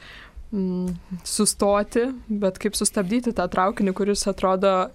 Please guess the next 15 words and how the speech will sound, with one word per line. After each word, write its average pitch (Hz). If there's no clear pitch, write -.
yra 202
įsibėgėjęs 202
jau 190
nuo 190
lapkričio 202
antros 196
dienos, 220
kai 180
tik 165
baigėsi 180
vėlinės. 180
Em, 196
man 226
asmeniškai, 240
mm, 196